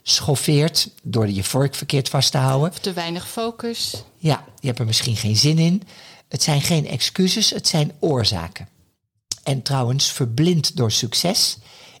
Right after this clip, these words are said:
Speaker 1: is ook een oorzaak voor een mislukking. En die kom ik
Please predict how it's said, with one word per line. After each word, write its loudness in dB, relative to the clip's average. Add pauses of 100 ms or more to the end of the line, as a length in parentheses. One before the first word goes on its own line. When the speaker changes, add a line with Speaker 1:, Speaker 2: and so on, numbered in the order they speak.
Speaker 1:
is 0 (200)
ook -2 (100)
een -2
oorzaak 0
voor -2
een 0
mislukking. 0 (440)
En -2
die -2
kom 0
ik -2